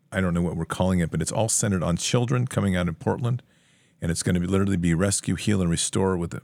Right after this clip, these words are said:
with the fire of the Holy Ghost up there. And essentially that's the same, but that they're doing in Dayton, but it's focused on measure one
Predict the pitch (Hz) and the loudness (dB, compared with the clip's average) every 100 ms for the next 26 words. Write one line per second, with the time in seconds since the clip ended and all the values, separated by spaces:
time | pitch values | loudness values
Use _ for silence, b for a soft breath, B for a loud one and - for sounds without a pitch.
0 | - 107 - - - 92 87 85 87 85 | -8 -8 -8 -8 -2 0 0 0 -2 0
1 | 90 104 - - - 87 104 101 127 _ | 0 -2 -4 -8 -12 -8 -2 0 -2 _
2 | b b b b b - 87 85 80 - | b b b b b 0 2 4 2 -4
3 | _ - - 139 131 101 87 - - - | _ -6 0 2 2 2 0 0 -2 2
4 | 98 87 - - _ _ - 90 82 90 | 2 0 -2 -8 _ _ -8 -4 -2 0
5 | 90 90 80 80 90 110 120 117 - 95 | 2 2 2 2 0 -2 -2 -2 -2 -4
6 | - - _ _ _ _ - 92 101 98 | -4 -8 _ _ _ _ -20 -4 -2 0
7 | - 85 85 90 85 82 78 90 107 123 | -2 2 2 2 2 0 0 2 2 0